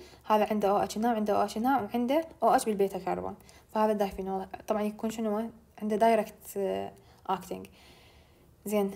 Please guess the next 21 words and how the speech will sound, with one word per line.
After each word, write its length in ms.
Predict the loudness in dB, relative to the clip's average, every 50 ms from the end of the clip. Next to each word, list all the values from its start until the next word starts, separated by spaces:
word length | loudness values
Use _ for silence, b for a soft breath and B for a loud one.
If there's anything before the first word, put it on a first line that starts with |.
| -8 -10 -8 -6
التربيوتالين 1040 | -4 -4 -2 0 2 2 6 6 4 4 4 2 2 2 2 2 0 0 -2 -4 -8 -14 -20 -20 _ -20 -20 -20 -20 -20 -10 -4 -2
عنده 200 | 2 6 8 8
أو 100 | 8 8
إتش 280 | 6 2 -2 -2 0
و 40 | 2
أو 160 | 2 2 4
إتش، 300 | 2 2 0 -2 -4 -8
وهنا 320 | -4 0 2 2 2 2 2
همينة 220 | 0 0 0 0
عنده 240 | 0 0 0 0 0
أو 140 | 0 0 -2
إتش. 260 | -2 -4 -8 -12 -16 -18 B B B B B -6
بس 140 | -6 -4 2
باعوا 360 | 6 6 6 6 6 4 2
هنا، 520 | 2 2 2 2 2 2 2 2 2 0 -4 -8 -14 -20 B B B B B -6
تذكرون 540 | -4 -4 -4 -4 -2 -2 0 0 0 0
من 180 | 0 0 0 2
قلنا 320 | 2 0 0 2 0 2
إنه 420 | 2 2 0 0 0 0 0 0 0 0
الأمينو 420 | 0 0 2 2 2 4 2 2
جروب 380 | 2 4 4 4 2 2 0